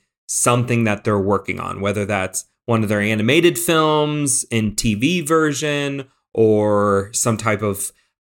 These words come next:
uh, animal documentary or, you know, all of these different things. But the idea of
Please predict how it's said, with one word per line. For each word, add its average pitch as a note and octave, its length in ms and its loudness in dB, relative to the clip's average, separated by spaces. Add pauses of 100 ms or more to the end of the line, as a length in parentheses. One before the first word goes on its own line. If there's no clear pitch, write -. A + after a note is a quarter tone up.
uh, G2+ 440 2
animal D#3+ 400 4
documentary C3+ 1200 0
or, G2 340 0
you A#2+ 100 -4
know, G2+ 120 -2
all D3 240 4
of C3+ 60 0
these B2+ 180 2
different A#2+ 280 -4
things. A2 360 -2
But G2+ 220 -4
the G#2 100 0
idea G#2+ 320 2
of F#2+ 120 -6